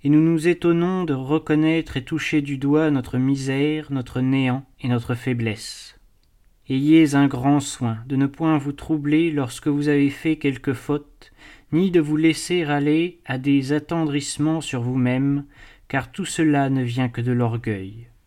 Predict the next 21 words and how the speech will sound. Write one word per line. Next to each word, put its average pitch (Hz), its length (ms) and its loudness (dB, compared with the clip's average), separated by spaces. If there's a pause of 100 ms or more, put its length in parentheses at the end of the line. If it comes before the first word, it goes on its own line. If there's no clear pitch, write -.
(440)
Telle 143 440 4
est 156 140 -4
la 139 140 2
ligne 156 320 4
de 139 100 0
conduite 143 640 0
que - 140 -6
saint 160 240 -2
François 165 480 -2
de 147 100 0
Sales 170 640 0
oppose 165 580 0
aux 131 180 -2
agitations 151 960 -4
et 143 120 0
aux 123 100 -2
sollicitudes 156 920 -4
stériles 147 840 -4 (640)
engendrées 170 720 0
par 117 240 -2
l'amour-propre. 120 1080 -2